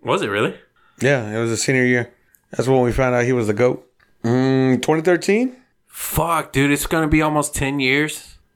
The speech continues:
Speaker 1: Or it is ten years since the last time we played A and M?
Speaker 2: Twenty eleven.
Speaker 1: Jesus.
Speaker 2: Mm-hmm.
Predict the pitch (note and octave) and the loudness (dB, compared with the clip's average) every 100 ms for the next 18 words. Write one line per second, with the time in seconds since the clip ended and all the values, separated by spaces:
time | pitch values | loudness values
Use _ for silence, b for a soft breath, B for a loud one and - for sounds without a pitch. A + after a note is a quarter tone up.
0 | - B2 A#2+ A#2 B2+ C#3+ C3+ C#3+ C3+ C#3+ | -4 -2 0 0 0 -2 -2 -6 -2 -2
1 | D#3 D3 C#3+ C3+ C#3 C#3+ C3+ C#3 C#3 C3+ | -2 -2 -4 -2 -2 -2 -2 -6 -4 -2
2 | C#3 C#3 D3+ C#3 C#3+ E3+ _ _ _ _ | -2 0 -2 -2 -4 -6 _ _ _ _
3 | - D#3+ C#3+ D3+ C#3+ G2 _ _ _ _ | 0 2 2 2 0 -4 _ _ _ _
4 | - D3+ F#3 D#3+ C3 G#2 A#2 - - A#2+ | -8 -4 -2 0 0 -2 -8 -10 -4 -2
5 | A2+ B2+ C3+ | 0 -2 -2